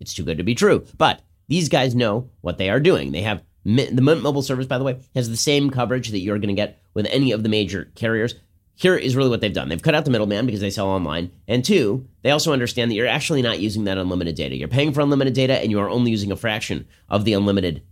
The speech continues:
data. Your old wireless pay bill pays for expensive retail stores and overhead. Mint Mobile has cut out the middleman,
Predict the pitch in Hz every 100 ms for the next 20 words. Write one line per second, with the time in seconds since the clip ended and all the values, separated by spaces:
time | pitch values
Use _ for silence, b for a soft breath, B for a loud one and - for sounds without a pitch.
0 | 87 107 71 50 _ - 135 190 151 160
1 | 156 127 - 110 101 - 113 117 123 87
2 | - 139 135 - 101 87 160 165 143 90
3 | 92 131 131 110 - 120 117 101 104 117
4 | 120 110 _ _ 123 151 127 156 110 98
5 | - _ - 104 135 131 139 113 95 80
6 | 71